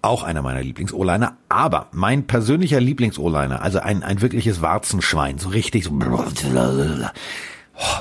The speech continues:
geiler Typ. Er kommt zurück. Kyle Long kommt wieder und ich drehe durch. Erste Runde damals gepickt,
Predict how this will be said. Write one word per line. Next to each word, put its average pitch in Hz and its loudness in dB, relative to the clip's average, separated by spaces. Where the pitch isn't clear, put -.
geiler 85 -2
Typ. - -8
Er 147 2
kommt 202 0
zurück. 165 2
Kyle 143 4
Long 107 4
kommt 80 -4
wieder 73 -2
und - -6
ich - -8
drehe 78 -4
durch. - -12
Erste 156 2
Runde 151 4
damals 131 2
gepickt, - -2